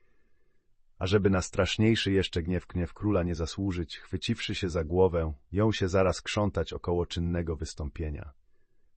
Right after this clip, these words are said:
Ale od czego tu począć było? Zadzwonił na blinda. Nadszedł żołnierz,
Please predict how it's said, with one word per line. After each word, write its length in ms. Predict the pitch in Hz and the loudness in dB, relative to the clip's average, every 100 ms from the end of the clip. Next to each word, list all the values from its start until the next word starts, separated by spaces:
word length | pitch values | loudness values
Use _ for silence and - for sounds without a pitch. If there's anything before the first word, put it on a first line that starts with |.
| _ - | _ 0
Ale 140 | 98 | 2
od 160 | 98 - | 2 4
czego 260 | 120 135 | 6 6
tu 120 | - | 2
począć 400 | 101 107 98 82 | 0 0 0 -4
było? 420 | 69 78 - - - _ _ _ _ _ - | -4 -6 -6 -10 -16 _ _ _ _ _ -4
Zadzwonił 540 | 95 87 101 107 98 | -2 0 2 2 2
na 120 | 85 | 0
blinda. 540 | 78 87 80 67 69 - _ _ _ _ _ - | -2 -2 -4 -6 -10 -14 _ _ _ _ _ 0
Nadszedł 480 | 95 - - 90 82 | 0 2 0 0 2
żołnierz, 640 | 95 101 98 90 - | 4 4 2 -2 -6